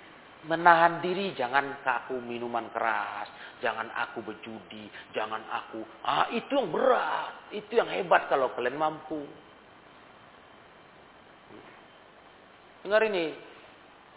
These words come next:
jangan kalian ditipu setan. Nah, inilah ayat ini. Nah, lihat tuh, orang yang tidak bertakwa, nggak berucap yang baik, rusak amalan dia.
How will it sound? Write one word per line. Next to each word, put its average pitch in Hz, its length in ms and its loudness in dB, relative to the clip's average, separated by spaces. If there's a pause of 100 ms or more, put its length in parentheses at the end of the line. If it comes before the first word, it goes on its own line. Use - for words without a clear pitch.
(260)
jangan 151 240 2
kalian 170 240 -2
ditipu 165 240 -2
setan. 170 480 2 (1800)
Nah, 123 400 -10
inilah 151 320 6
ayat 156 160 8
ini. 165 320 2 (720)
Nah, - 160 -12 (480)
lihat 156 240 8 (160)
tuh, 151 120 0 (120)
orang 160 320 8
yang 165 140 6 (100)
tidak 156 240 6
bertakwa, 175 1120 10 (220)
nggak 117 320 4
berucap 143 560 6
yang 156 240 2
baik, 170 640 8
rusak 302 400 6
amalan 294 480 6
dia. 269 320 -2